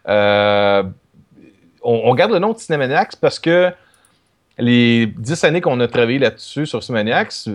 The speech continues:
ça a un pesant d'or. Ça a une valeur pour moi, Cathy, pour, euh, les gens qui nous suivent sur cinémaniacs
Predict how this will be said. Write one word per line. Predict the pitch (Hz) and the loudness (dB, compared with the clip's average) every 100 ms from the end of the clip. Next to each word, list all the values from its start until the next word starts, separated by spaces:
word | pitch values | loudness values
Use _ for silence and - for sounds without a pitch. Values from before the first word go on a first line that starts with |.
| - | -10
ça | 107 127 | -2 2
a | |
un | 113 147 127 | 2 2 0
pesant | 117 113 107 | 0 0 2
d'or. | 110 98 | 2 2
Ça | 101 | 0
a | |
une | 117 113 | -2 0
valeur | 104 117 123 - | 2 2 2 0
pour | - 104 98 95 | -6 -6 -2 -4
moi, | 98 107 120 127 | -2 0 2 2
Cathy, | 123 101 - 123 | 0 -2 -2 -6
pour, | 123 104 95 | -4 -4 -2
euh, | 92 | -2
les | 90 92 | -2 -6
gens | 95 | -6
qui | 107 107 | -6 -6
nous | |
suivent | 95 123 | -6 -6
sur | - 95 | -6 -8
cinémaniacs | - 104 92 104 113 | -6 -6 -2 0 -2